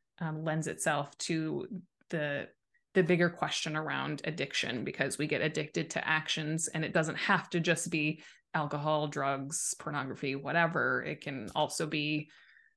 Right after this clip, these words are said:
whatever it is, like binging on our latest, like, Netflix series and avoiding your family <laughs> or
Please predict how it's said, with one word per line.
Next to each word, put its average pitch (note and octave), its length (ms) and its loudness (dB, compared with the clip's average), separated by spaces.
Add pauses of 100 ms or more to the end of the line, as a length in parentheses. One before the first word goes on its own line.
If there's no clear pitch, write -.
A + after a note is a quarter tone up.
(180)
whatever D3+ 640 -2
it D3 80 0
is, D3 340 2
like B2 460 -2 (480)
binging E3 720 4
on D3+ 440 2
our D3+ 240 2
latest, D3+ 680 0
like, D#3 240 2
Netflix E3 540 2
series D#3+ 600 0
and D#3+ 520 0
avoiding E3 460 2
your E3 120 4
family E3+ 600 4 (180)
<laughs> - 120 2
or F#3+ 520 8